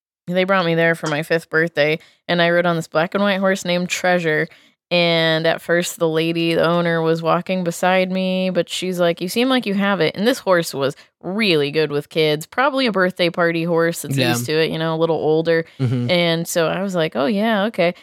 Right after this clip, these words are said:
Speaker 1: And so I just rode her around in a nice, slow kind of trot. And then I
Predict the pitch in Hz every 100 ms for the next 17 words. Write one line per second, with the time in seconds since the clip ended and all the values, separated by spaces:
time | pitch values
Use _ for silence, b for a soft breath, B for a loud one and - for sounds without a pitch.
0 | B B 185 - 180 175 214 208 190 202
1 | 240 214 196 190 196 208 208 185 156 170
2 | 208 - 190 180 202 208 190 196 190 -
3 | 165 180 196 b b b 185 190 190 180
4 | 170 165